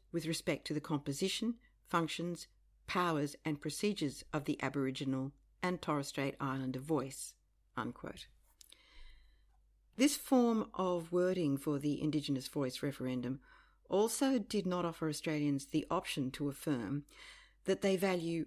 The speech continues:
reconciliation and the Indigenous call for a fair and truthful relationship with the people of Australia and a better future for our children based on justice and self-determination.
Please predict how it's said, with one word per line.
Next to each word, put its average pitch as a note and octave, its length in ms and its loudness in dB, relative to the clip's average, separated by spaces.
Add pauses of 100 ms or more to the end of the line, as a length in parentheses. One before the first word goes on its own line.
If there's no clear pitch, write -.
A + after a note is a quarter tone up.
(120)
reconciliation D#3 1040 -2 (440)
and E3+ 200 4
the D#3+ 120 2
Indigenous F3 540 2
call C3+ 480 -4 (240)
for - 320 0
a D#3+ 80 0
fair D#3+ 580 -2
and D3+ 220 0
truthful G3 400 0
relationship D3 760 -2 (320)
with E3 180 -4
the E3+ 60 0
people F3 360 0
of C#3+ 100 -2
Australia B2+ 540 -4 (600)
and F3 200 2
a - 20 2
better G3+ 260 0
future D#3 640 -2
for D#3+ 280 0
our D#3+ 120 0
children D3 540 0 (280)
based C#3+ 260 0
on C3+ 160 0
justice C3+ 560 -6
and C#3 160 0
self-determination. C#3+ 1040 -4